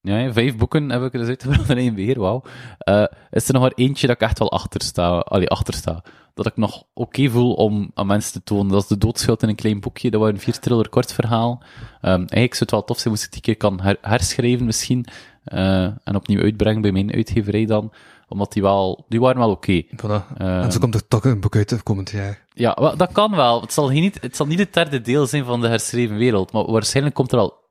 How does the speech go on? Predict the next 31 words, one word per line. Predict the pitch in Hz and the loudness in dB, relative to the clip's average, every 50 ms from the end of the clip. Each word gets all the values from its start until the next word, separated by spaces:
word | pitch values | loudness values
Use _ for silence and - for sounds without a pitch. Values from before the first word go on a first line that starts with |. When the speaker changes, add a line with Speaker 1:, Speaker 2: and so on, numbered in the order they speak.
| _ _ _ _ _ _ - | _ _ _ _ _ _ 0
Speaker 1:
iets. | 131 120 - - - - - - - _ _ _ - | 0 0 0 0 -2 -2 -2 -6 -10 _ _ _ -8
Ehm, | - 98 92 90 90 90 90 87 - - - - - _ _ _ | -4 -2 0 0 0 -2 -2 -6 -8 -12 -20 -20 -20 _ _ _
maar | - 101 | 0 2
waarschijnlijk | 104 107 - - 127 120 - - - | 2 2 4 2 0 0 0 -2 -2
een | 113 | -2
keer | 98 101 | -2 -2
een | - | -2
ander | 98 101 101 90 85 | -2 -2 -2 -2 -2
genre | - - 87 90 87 90 90 85 | -2 -2 -2 0 0 0 0 0
of | 82 87 - | 0 -2 -4
zo | - - - | -4 -4 0
Speaker 2:
Ja. | 131 117 - - | 0 2 2 0
Speaker 1:
dan. | - - - - - - - - _ _ _ - - 90 | -2 -4 -10 -18 -20 -20 -20 -20 _ _ _ -12 -6 -4
Ehm, | 87 87 87 87 | -2 -2 0 2
Speaker 2:
Is | 135 120 | 2 2
er | 127 151 | 2 2
ook | 151 | 2
zoiets | - - 185 - - | 2 0 0 0 0
als | 143 - | -2 0
ze, | 139 139 135 - _ _ _ _ _ _ _ _ - 104 _ _ _ _ _ _ _ _ - _ _ _ - _ _ _ _ _ _ - 117 - | 0 -2 -2 -4 _ _ _ _ _ _ _ _ -20 -20 _ _ _ _ _ _ _ _ -20 _ _ _ -20 _ _ _ _ _ _ -8 -8 -4
als | - 131 - - | -4 -4 -4 -2
er | 143 | -4
superveel | - - 151 156 160 156 147 - | 0 0 0 2 2 0 0 2
tijd | - 139 151 | 0 0 0
tussen, | 147 - - 147 139 123 120 - _ _ _ _ _ _ _ _ _ _ _ _ _ _ _ _ _ _ _ _ _ _ _ _ _ _ _ _ _ _ _ _ | 0 -4 -8 -8 -8 -8 -10 -16 _ _ _ _ _ _ _ _ _ _ _ _ _ _ _ _ _ _ _ _ _ _ _ _ _ _ _ _ _ _ _ _
eh, | - 135 139 139 135 135 123 120 101 113 | -2 0 2 2 2 2 0 -2 -4 -6
eh, | 117 104 104 101 - | -8 -10 -12 -14 -8
eh, | - 120 110 113 107 104 104 101 98 95 92 87 _ - - | -6 -4 -4 -2 -2 -2 -4 -4 -6 -8 -10 -12 _ -20 -18
eh, | 104 101 95 95 95 92 92 - - - | -16 -14 -12 -12 -14 -14 -16 -20 -20 -20
wacht, | 120 98 _ - | -20 -16 _ -10
hè. | 127 | -10